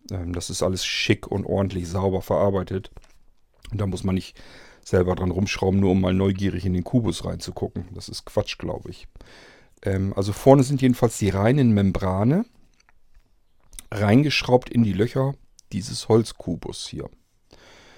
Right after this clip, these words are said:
Vorne also zwei Lautsprecher und die nehmen ungefähr die Fläche des Lautsprechers auch ein, sind verschraubt, ist nicht irgendwie was reingeklebt billig oder so, sondern es ist sauber verschraubt alles. Sind auch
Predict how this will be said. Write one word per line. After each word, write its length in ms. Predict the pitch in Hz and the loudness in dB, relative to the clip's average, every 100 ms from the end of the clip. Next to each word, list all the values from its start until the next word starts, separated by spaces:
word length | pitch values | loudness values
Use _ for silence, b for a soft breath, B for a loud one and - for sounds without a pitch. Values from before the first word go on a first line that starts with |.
| b b b b b b b _ - | b b b b b b b _ -2
Vorne 360 | - 180 196 190 | 6 8 8 6
also 380 | 127 135 135 143 | 6 8 4 4
zwei 300 | - - 123 | -4 8 12
Lautsprecher 480 | 131 123 - - 127 | 12 10 8 2 2
und 100 | 110 | 4
die 80 | 101 | 4
nehmen 260 | 104 117 131 | 6 8 8
ungefähr 840 | 123 196 202 139 107 - 135 143 | 12 12 12 12 8 4 4 4
die 160 | 113 107 | 4 -2
Fläche 380 | - 110 - | 4 4 4
des 160 | 104 - | -4 -4
Lautsprechers 580 | 95 92 - 95 92 - | -4 -4 -8 -8 -8 -8
auch 180 | 87 - | -8 -2
ein, 220 | 104 117 | 0 2
sind 240 | 104 104 | 2 2
verschraubt, 880 | - - - 120 127 - 95 107 - | 0 -4 8 8 8 2 6 6 6
ist 200 | - - | -6 2
nicht 200 | 120 - | 2 4
irgendwie 360 | 117 107 107 95 | 0 0 -2 -4
was 220 | 95 - | -4 0
reingeklebt 1000 | 107 120 104 - - 95 98 120 - - | 6 6 6 0 -8 0 2 2 2 0
billig 340 | 104 104 98 | 2 2 -2
oder 180 | 95 98 | -2 -2
so, 200 | 98 92 | 0 -2
sondern 280 | 95 92 90 | -2 -2 -2
es 100 | 85 | -4
ist 340 | 90 - - - | -8 -12 -14 -8
sauber 400 | 87 180 165 85 | -4 -2 -4 -8
verschraubt 560 | - - - - - | -10 -12 -10 -14 -12
alles. 280 | - - - | -14 -12 -10
Sind 180 | - - | -8 -4
auch 220 | 95 - | -6 -8